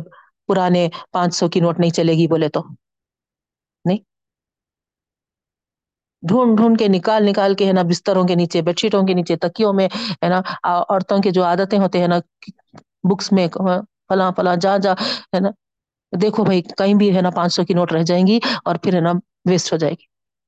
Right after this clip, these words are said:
تو اپنے اس کی جیسی فکر ہے، ویسی ہے نا یتیموں کے لیے بھی ہے نا، اس طریقے سے ہم فکر کرنا چاہیے۔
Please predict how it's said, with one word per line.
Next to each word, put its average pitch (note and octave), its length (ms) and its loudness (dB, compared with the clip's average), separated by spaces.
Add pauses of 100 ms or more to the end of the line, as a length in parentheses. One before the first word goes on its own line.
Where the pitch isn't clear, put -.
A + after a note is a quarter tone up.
(540)
تو - 80 -2
اپنے C#4+ 420 0
اس C#4 180 -2
کی B3 120 -2
جیسی G#3+ 280 0
فکر F#3+ 280 -2 (100)
ہے، A3 140 0 (320)
ویسی G3 340 0
ہے E3+ 60 2
نا F3+ 100 0
یتیموں F3 480 0
کے F3 100 -4
لیے E3 220 2
بھی F#3 180 0
ہے F3+ 120 -2
نا، F3+ 140 0 (2750)
اس C4 160 -2
طریقے G3 360 0
سے - 280 -4 (360)
ہم F3+ 280 -4 (260)
فکر E3+ 280 -2
کرنا D#3+ 240 -4
چاہیے۔ E3+ 360 -8